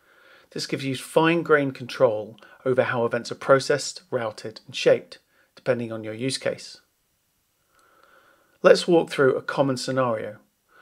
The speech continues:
I've a webhook source sending subscription events. I want to trigger alerts when there's a potential churn indicator,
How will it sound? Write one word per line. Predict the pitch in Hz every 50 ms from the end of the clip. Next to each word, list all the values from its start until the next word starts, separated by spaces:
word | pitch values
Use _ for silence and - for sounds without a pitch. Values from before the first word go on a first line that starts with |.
| - - - -
I've | - 131 131 135
a |
webhook | 131 165 185 185 202 190 - -
source | - 135 117 120 120 -
sending | - 139 127 123 123 120 117
subscription | - - 127 - - - 165 - - - 135 120
events. | 110 107 107 101 - - - - - _ _ _ _ - - - -
I | 123
want | 123 123 -
to | - -
trigger | - - 196 185 185 - 143
alerts | 139 123 113 110 113 - - - - - - _ _ _ - _
when | - 135 123
there's | 131 123 - -
a | 123
potential | - - - - - - 165 147 139 - 139 135
churn | 135 - - - 143 139 135 143
indicator, | 139 127 123 123 - - - 120 - - - -